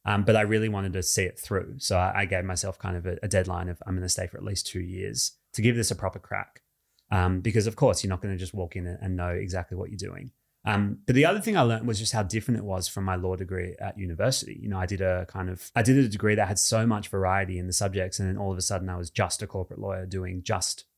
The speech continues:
litigation and one really narrow area of litigation. And so all of a sudden I was specializing kind of by accident. Um, but I think, you know, my main reason why I didn't quite fit, um, with the career was just that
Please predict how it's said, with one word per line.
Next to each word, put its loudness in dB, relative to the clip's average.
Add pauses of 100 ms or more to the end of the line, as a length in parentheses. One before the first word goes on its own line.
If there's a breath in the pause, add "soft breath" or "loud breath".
(180)
litigation 2
and -2
one 2
really -2
narrow 0
area -4
of -2
litigation. -8 (240)
And 4
so 4
all 6
of 2
a 4
sudden 0
I -4
was -4
specializing -6
kind -4
of -10 (220)
by 2
accident. -2 (560)
Um, 2 (680)
but 6
I 6
think, 4
you 4
know, 8
my 2
main 0 (180)
reason 4
why 0
I 2
didn't -4
quite 0
fit, 0 (480)
um, 4
with 0
the -2
career 0
was -2
just 0
that 0